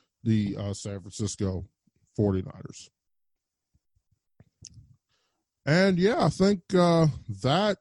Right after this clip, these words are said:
sums up really my week four, uh, performance, uh, week four, uh, recap.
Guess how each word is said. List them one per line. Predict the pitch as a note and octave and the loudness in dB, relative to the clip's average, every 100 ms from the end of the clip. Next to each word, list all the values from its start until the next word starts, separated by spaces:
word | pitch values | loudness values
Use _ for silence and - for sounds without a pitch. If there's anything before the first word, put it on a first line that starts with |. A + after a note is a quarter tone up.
| _ | _
sums | - - D3+ F#3+ D3+ C#3 | -12 -2 0 2 2 0
up | F#3+ F3 - - | 0 -2 -10 -16
really | C3 F#3+ D#3 | -10 -4 -4
my | C#3 C3+ C3+ | -2 0 2
week | B2+ C#3+ D3+ | 2 0 -2
four, | - D3 E3 E3 D#3 C#3+ - _ _ _ _ - | -2 2 4 4 4 2 -4 _ _ _ _ -4
uh, | C3 C3+ C3+ | 0 2 0
performance, | - C3 - F#3 F3 B2+ - | 0 0 2 4 4 2 0
uh, | B2 A2+ A2+ | 0 2 4
week | C#3+ E3+ | 2 0
four, | - E3 D#3 C3+ - - - _ | 2 4 6 4 0 -10 -20 _
uh, | A#2 | 0
recap. | G#2+ C3 F3+ - B2+ A2+ | 2 4 4 2 2 2